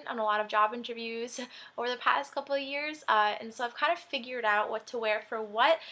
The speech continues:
So I was thinking, uh, if you guys were interested, maybe that would be a good one. And then also, I've gotten, because of my Disney videos, <laughs> a lot of requests to do a singing video. Um, I'm not really much of a singer. What I auditioned for, you don't need to sing as far as I know,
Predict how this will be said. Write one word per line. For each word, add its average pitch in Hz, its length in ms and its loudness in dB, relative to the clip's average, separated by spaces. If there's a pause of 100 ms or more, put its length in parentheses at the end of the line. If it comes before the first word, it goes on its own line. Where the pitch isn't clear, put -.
(140)
So - 140 -6
I - 20 -2
was 247 80 -6
thinking, 320 460 -2
uh, 240 240 2
if - 100 -8
you - 60 -14
guys 226 180 2
were - 80 -6
interested, 220 420 -8
maybe 208 440 -8 (340)
that - 120 2
would 285 80 2
be 277 80 0
a 262 40 -2
good 247 160 -6
one. 226 320 2 (560)
And 302 100 -2
then 339 180 2
also, 349 280 8
I've 320 260 6
gotten, 370 460 10 (280)
because 285 220 0
of 302 100 -4
my 277 240 4
Disney 233 360 -2
videos, 269 440 4
<laughs> - 20 0
a 311 100 10
lot 233 240 10
of 311 80 2
requests 269 600 4
to 262 60 -8
do 240 300 -4 (500)
a - 80 6 (180)
singing 240 460 -2
video. 320 580 2
Um, 247 260 -4
I'm 233 140 -4
not 254 220 6
really 403 240 0
much 302 260 -2
of 269 80 -6
a 262 80 -6
singer. 220 640 2
What 240 100 0
I 240 180 6
auditioned 233 340 -6
for, 262 120 -4
you 233 140 -4
don't 208 240 -2
need 233 180 -6
to - 140 -14
sing 233 400 -4
as 254 120 -8
far 285 280 2
as 294 180 -6
I 302 160 -4
know, 302 380 2